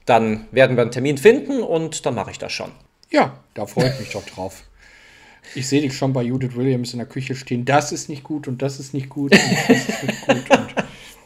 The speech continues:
Speaker 2: und irgendwelche Süppchen.
Speaker 1: Sowas kann ich sehr, sehr gut, ja. Das <laughs> ist bei mir immer sehr gefährlich. Aber andererseits, wenn die Leute bei mir in die Küche gucken, sagen die das Gleiche.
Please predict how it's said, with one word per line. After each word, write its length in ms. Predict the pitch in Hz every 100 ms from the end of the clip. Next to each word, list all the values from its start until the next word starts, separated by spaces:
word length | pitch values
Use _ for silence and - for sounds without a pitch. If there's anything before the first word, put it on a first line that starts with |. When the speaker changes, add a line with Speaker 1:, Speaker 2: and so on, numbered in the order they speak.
| _ - -
Speaker 2:
und 80 | 131
irgendwelche 400 | 131 135 127 127
Süppchen. 580 | - 175 - - 143 139 - - -
Speaker 1:
Sowas 300 | - 196 247
kann 160 | - 277
ich 80 | 277
sehr, 200 | 233 240
sehr 160 | 226
gut, 400 | 214 202 160 -
ja. 380 | 143 131 139 160
Das 260 | - 131 -
<laughs> 60 | -
ist 220 | 170 -
bei 80 | 139
mir 80 | 156
immer 140 | 143 135
sehr 140 | 143
gefährlich. 360 | 135 139 139 123
Aber 140 | 117
andererseits, 440 | 135 139 143 143
wenn 300 | 135 127 123 - _ -
die 80 | 127
Leute 300 | 120 123 113
bei 160 | 117
mir 140 | 117 120
in 40 |
die 100 | 117
Küche 220 | 117 113
gucken, 420 | 113 113 110 110 107 - - -
sagen 360 | - 107 117 101
die 80 | 92
das 100 | -
Gleiche. 340 | - - -